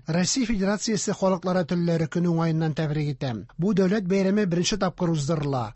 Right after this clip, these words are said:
Шул ук вакытта безнең күп милләтле ватаныбызга хас күренеш ул. Туган тел элеккеге буыннар зирәклеге белән сугарылган. Анда халыкның дөньяга, рухи, әхлакый мирасына карашы ачык чагылыш таба. Шуңа да туган телне саклау,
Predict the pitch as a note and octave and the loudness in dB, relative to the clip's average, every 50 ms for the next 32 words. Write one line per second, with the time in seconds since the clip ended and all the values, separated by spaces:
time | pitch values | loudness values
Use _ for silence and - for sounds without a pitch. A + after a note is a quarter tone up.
0 | - - - - E3 E3 D#3+ D#3+ F#3 F3+ - G#3 - - G3+ F#3+ F#3+ F#3 - - | -12 -8 -4 -2 0 0 0 0 -2 -4 -4 -6 -6 -4 -2 0 0 -2 -2 -2
1 | C#3+ D3 F3 D#3 F3 B3+ A#3 - - B3 - G#3+ G#3 G#3 G3 G3+ - - G3 F#3 | -2 0 0 2 2 0 0 -2 -4 -6 -4 -2 0 0 0 0 0 -2 -2 -2
2 | F3+ F3+ - F#3+ F#3 F#3 F3+ F3 D#3+ D3+ E3+ F3 F3+ E3+ - - - - F3+ F3+ | -2 -2 0 0 0 2 2 0 0 0 0 0 0 -2 -4 -4 -4 -2 -2 -2
3 | - - - G3 - D#3 F3 E3+ D3+ - - D3 B2 A2 - - - - E3 E3 | -2 -4 -4 -2 -2 0 0 -2 -2 -2 -4 -4 -4 -6 -8 -10 -6 -4 -2 0
4 | G#3 G#3+ G3 E3+ - F#3 G3 A3 A3+ - - - - G3+ F#3+ F#3+ F#3+ - - - | 0 0 0 0 0 -2 -2 -2 -2 -4 -8 -8 -4 -2 0 0 0 -2 -2 -4
5 | F3 D#3+ G3+ A#3 G3 F#3+ G#3 G3+ G3 F#3+ F#3+ F#3+ G3 - - _ - E3 C#3+ D#3 | -2 -2 -2 -2 0 0 0 2 2 2 2 0 0 -2 -4 _ -4 -2 0 2
6 | F#3 F#3 G3+ F3+ - F#3 E3+ E3 F#3 E3 F3 F3+ E3+ - - F3+ E3+ F3 E3+ E3 | 2 2 2 0 -2 -2 -2 -2 0 0 0 0 -2 -2 -2 -2 -2 0 0 -2
7 | E3 D3 D3 C#3+ C3+ A#2 A2 - _ - E3+ F#3+ G3+ G#3 - - G3 F#3+ F#3 - | -2 -2 -2 -2 -4 -4 -6 -8 _ -2 -2 0 0 0 0 0 0 0 0 -2
8 | F3 F#3 F3 E3 D#3 G#3 A3 G3 F#3 D3+ C3 C3 D#3 E3+ F3 E3+ - - F#3+ E3+ | -2 -2 -2 0 0 0 0 0 0 -2 -2 -2 -2 -2 -2 -4 -4 -4 -2 -2
9 | F3+ E3+ - - B3 - - F#3+ - - G3 F#3+ E3 - - G#3+ G#3+ G3 G3 G3 | 0 -2 -2 -4 -4 -4 -4 -4 -2 -2 0 0 0 -2 -2 0 0 0 2 0
10 | F#3+ - - F#3+ F3+ F3+ E3+ - - F3+ E3+ E3 - - F3 E3+ E3 E3 - - | -2 -2 -2 -2 0 -2 -2 -2 -2 -2 -2 -2 -2 -2 -2 -2 -2 -4 -4 -4
11 | F3 E3 - - E3+ - - E3+ D#3+ D3+ D#3 C3+ - - D3+ C3+ B2+ C3+ B2+ A2+ | -4 -2 -2 -2 -2 -2 -2 -2 -2 -2 -4 -4 -4 -4 -4 -4 -4 -4 -6 -6
12 | G#2+ - - - E3+ D#3+ F3 G3 G3 G#3 F#3 D3 - E3 E3 F#3 F#3 D#3 - F3+ | -8 -8 -4 -2 -2 0 0 0 0 0 -2 -2 -2 -2 -2 0 -2 -2 -2 -2
13 | F3 E3+ D3+ - - F3 - - D#3 D#3 D#3 D#3+ D3 | 0 0 -2 -2 -4 -4 -4 -4 -4 -2 -2 -2 -2